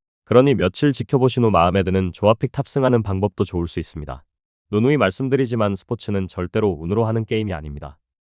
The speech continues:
이제는 스포츠도 전문 분야가 존재합니다.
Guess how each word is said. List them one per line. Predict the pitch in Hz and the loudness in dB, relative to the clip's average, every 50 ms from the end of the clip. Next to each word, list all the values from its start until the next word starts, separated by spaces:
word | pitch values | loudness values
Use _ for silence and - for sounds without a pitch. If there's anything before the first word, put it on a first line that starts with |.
| _ _ - | _ _ -6
이제는 | 98 95 113 113 120 113 | 0 2 4 6 4 4
스포츠도 | - - - 143 - - 113 117 110 98 | 2 0 -2 -4 -2 -2 0 0 0 0
전문 | - - 95 104 117 127 | 0 0 2 2 2 2
분야가 | 127 135 131 120 107 104 | 4 4 4 4 2 0
존재합니다. | - - 85 85 90 92 85 71 69 67 65 - | -2 -4 -4 -2 -2 -2 -2 -2 -6 -10 -12 -12